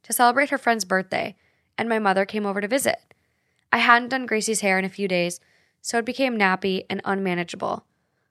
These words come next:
When I tried to comb her hair, the comb broke. My mother said that I should get my daughter a perm so her hair would be more manageable,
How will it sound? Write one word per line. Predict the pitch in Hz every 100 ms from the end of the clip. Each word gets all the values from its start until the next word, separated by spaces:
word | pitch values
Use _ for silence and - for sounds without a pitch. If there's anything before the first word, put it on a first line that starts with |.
| _
When | 226
I | 226
tried | 220 220
to | 214
comb | 247 262
her | 285 277
hair, | 226 180 190 - _
the | -
comb | - 190 180 165
broke. | 170 214 - - - _ _ _ _ _ _ -
My |
mother | 240 247 285
said | 247 226 214
that | 208
I | 202
should | - 190
get | 202 -
my | 202
daughter | 196 185 180
a | 175
perm | - 285 220 180 - _ _ _ _
so | - 247
her | 233 233
hair | 240 226 254
would | 240
be | 220
more | 214 202
manageable, | 190 185 175 165 185 139